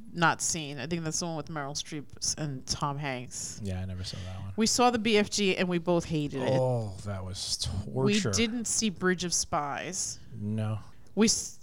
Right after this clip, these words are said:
Speaker 1: I've seen Lincoln, which is a really good film.
Speaker 2: I've seen most of Lincoln, which is really
Speaker 1: So,
Speaker 2: good.
Speaker 1: that was twenty twelve.
Speaker 2: Wow.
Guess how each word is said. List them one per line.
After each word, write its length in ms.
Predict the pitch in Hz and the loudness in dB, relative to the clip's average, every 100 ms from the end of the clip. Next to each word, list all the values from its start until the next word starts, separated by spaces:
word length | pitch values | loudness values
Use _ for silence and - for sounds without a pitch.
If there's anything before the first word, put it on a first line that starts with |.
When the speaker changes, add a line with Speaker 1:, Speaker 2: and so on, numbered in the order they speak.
| - | 8
Speaker 1:
I've 260 | 233 285 | 10 10
seen 320 | - 277 220 | 4 0 0
Lincoln, 640 | 196 185 180 160 139 175 196 - | 0 0 -2 -4 -4 -6 -8 4
which 260 | 214 208 | 6 6
is 100 | 214 | 6
a 60 | 196 | 4
really 600 | 160 180 214 214 214 196 | 2 6 8 10 8 8
good 220 | 165 165 | 6 4
film. 300 | - 165 139 | 4 2 2
Speaker 2:
I've 140 | 90 160 | 4 4
seen 180 | 190 147 | 4 6
most 280 | 143 131 113 | 8 8 4
of 100 | 104 | 0
Lincoln, 300 | 98 98 117 | -2 -2 -2
which 140 | 101 | -2
is 100 | 101 | -2
really 40 | 98 | 2
Speaker 1:
So, 640 | 135 214 202 190 180 175 | 6 10 10 10 8 2
Speaker 2:
good. 100 | - | 2
Speaker 1:
that 240 | 214 254 339 | 6 6 6
was 240 | 285 - | 2 2
twenty 400 | - - 208 202 | -2 0 0 0
twelve. 720 | 160 - 196 185 127 110 - - - - | -2 -2 0 0 0 -2 -8 -14 -14 -10
Speaker 2:
Wow. 280 | 123 147 | -6 -6